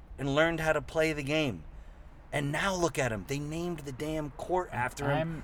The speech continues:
Speaker 1: refurbished it,
Speaker 2: incredibly
Speaker 1: and
Speaker 2: emotional by this,
Speaker 1: blocks
Speaker 2: from this story.
Speaker 1: away are building a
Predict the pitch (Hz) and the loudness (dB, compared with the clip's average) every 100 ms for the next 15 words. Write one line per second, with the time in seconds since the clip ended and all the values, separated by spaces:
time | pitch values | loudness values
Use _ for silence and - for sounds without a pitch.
0 | - 151 196 - - 185 190 170 - 151 | -4 0 0 0 4 4 4 2 6 6
1 | - 139 135 156 147 147 123 120 120 - | 6 0 0 4 4 6 6 6 4 2
2 | 117 104 90 - - - - - 110 - | 2 4 4 4 0 -2 2 2 2 2
3 | 190 202 90 185 214 220 202 160 - 160 | 2 2 0 0 2 2 2 -2 -4 -8
4 | 143 131 190 190 190 196 196 180 - - | -8 -6 -4 -4 -4 -4 -4 -6 -10 -16
5 | - - - 170 160 | -16 -14 -4 -2 -2